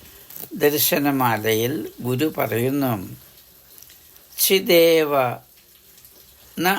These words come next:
അന്യഥാ ഭാതി." അറിവ് പ്രകാശരൂപത്തിലാണ്. അതുകൊണ്ട് സൂത്രം മൂന്ന് ഉറപ്പിച്ചു പറയുന്നു,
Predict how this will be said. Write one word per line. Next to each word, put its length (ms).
അന്യഥാ 800
ഭാതി." 960
അറിവ് 560
പ്രകാശരൂപത്തിലാണ്. 1800
അതുകൊണ്ട് 560
സൂത്രം 720
മൂന്ന് 400
ഉറപ്പിച്ചു 560
പറയുന്നു, 600